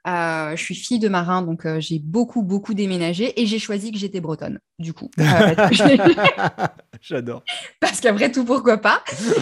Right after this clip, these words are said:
Speaker 1: Euh, là où je suis née ne me représente pas, euh, j'ai beaucoup déménagé, donc, euh, voilà,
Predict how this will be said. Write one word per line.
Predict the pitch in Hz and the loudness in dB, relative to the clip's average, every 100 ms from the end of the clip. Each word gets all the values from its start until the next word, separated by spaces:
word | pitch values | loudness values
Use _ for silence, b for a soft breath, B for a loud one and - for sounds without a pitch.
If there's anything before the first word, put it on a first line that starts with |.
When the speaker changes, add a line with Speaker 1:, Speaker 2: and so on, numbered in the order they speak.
| - 196 | -2 0
Speaker 1:
Euh, | 190 180 170 170 165 165 160 160 143 151 | 2 2 2 2 0 0 -2 -4 -6 -4
là | 156 190 | -2 0
où | 208 | 2
je | 196 | 0
suis | 190 - 202 | -2 -4 -2
née | 202 | 0
ne | 202 185 | 0 0
me | 185 | -2
représente | 190 185 208 180 175 190 - | -2 -4 -4 -4 -6 -8 -2
pas, | 185 196 208 214 196 | 0 2 0 0 -4
euh, | 160 156 156 | -6 -10 -12
j'ai | 156 156 | -14 -16
beaucoup | 147 165 - | -12 -12 -8
déménagé, | 170 170 165 160 160 156 180 | -4 -2 0 -2 -2 -6 -8
donc, | 151 - | -10 -12
euh, | - | -8
voilà, | 165 | -8